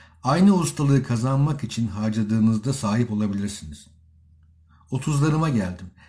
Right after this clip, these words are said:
Nihayet taahhütün, kendini adamanın önemini kavradım.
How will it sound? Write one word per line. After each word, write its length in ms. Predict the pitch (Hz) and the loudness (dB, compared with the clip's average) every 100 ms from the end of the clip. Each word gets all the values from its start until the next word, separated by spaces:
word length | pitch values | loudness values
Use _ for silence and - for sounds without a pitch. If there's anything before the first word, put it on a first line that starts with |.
| - | -4
Nihayet 680 | 139 151 139 120 104 104 - | 0 2 2 2 2 0 -4
taahhütün, 720 | 113 107 110 107 107 101 110 - _ _ - | -4 -2 2 2 0 -8 -10 -16 _ _ -2
kendini 500 | 131 143 143 160 175 | 2 6 6 4 2
adamanın 600 | 139 120 127 127 127 139 | 0 2 4 4 4 2
önemini 440 | 127 123 117 123 | 4 6 6 4
kavradım. 480 | 120 110 107 95 - | 2 0 0 -2 -6